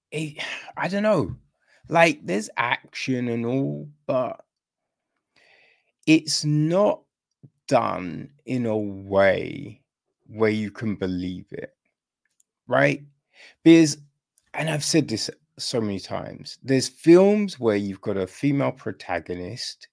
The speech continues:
kicking ass, which is fine, but they make it make sense, right? I just remember, um, Kate, that was a Netflix joint, right? The fights in there,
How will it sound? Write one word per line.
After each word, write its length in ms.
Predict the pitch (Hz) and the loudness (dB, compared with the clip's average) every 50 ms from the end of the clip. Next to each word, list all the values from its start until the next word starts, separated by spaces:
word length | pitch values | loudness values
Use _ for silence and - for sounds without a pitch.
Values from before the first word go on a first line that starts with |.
| _ - | _ -8
kicking 380 | - 135 123 - - 147 123 | -6 -6 -6 -4 -2 2 2
ass, 480 | 101 98 101 104 120 131 - - - - _ _ | 4 4 4 2 0 -4 -10 -16 -18 -18 _ _
which 260 | - - - - - | -12 -12 -10 -10 -12
is 80 | 143 - | -14 -8
fine, 480 | - - 226 220 185 160 156 180 185 - _ _ _ _ _ _ _ _ _ _ _ _ _ _ _ - - - - _ _ _ _ _ _ _ _ | -2 2 2 2 2 2 0 -4 -6 -12 _ _ _ _ _ _ _ _ _ _ _ _ _ _ _ -20 -20 -20 -20 _ _ _ _ _ _ _ _
but 140 | 139 135 - | 0 4 6
they 120 | 151 147 | 6 6
make 260 | 143 147 139 139 143 | 8 6 4 2 0
it 80 | 143 143 | -4 -4
make 220 | 120 113 - - | -4 -6 -6 -6
sense, 560 | - - - - - - _ - - - - _ _ _ _ _ _ _ _ _ _ _ _ _ _ _ _ | -10 -10 -10 -12 -12 -16 _ -18 -18 -18 -18 _ _ _ _ _ _ _ _ _ _ _ _ _ _ _ _
right? 240 | - - 151 147 - - | -12 -10 -10 -10 -8 -4
I 140 | 127 139 139 | -2 -2 -2
just 260 | - 135 135 - - | -2 -2 -6 -4 -4
remember, 460 | 143 131 127 123 120 113 113 110 110 | -2 -2 -2 -2 -2 -2 0 0 2
um, 180 | 107 107 98 - - | 0 0 -2 -8 -14
Kate, 440 | - - - 151 123 95 92 - - _ _ _ _ _ _ _ _ - | -16 -8 -6 -4 -4 -4 -6 -10 -16 _ _ _ _ _ _ _ _ -2
that 160 | 147 143 120 | -2 0 0
was 120 | 123 107 | -2 -6
a 40 | 104 | -8
Netflix 500 | 95 92 - 139 - - 156 156 - - | -8 -10 -12 -16 -18 -18 -18 -16 -16 -18
joint, 320 | - - - - - - - _ | -18 -18 -18 -18 -18 -20 -20 _
right? 320 | - 110 117 120 - - - _ _ _ _ _ _ _ _ _ _ _ _ _ _ _ - - _ _ | -6 -4 -4 -4 -4 -8 -14 _ _ _ _ _ _ _ _ _ _ _ _ _ _ _ -14 -14 _ _
The 100 | 131 180 | 0 0
fights 540 | - - - - 202 226 240 - 196 - - | 0 0 2 2 4 4 4 2 0 0 0
in 160 | 170 165 165 | 0 2 4
there, 320 | 180 196 208 185 156 143 | 6 8 8 8 8 6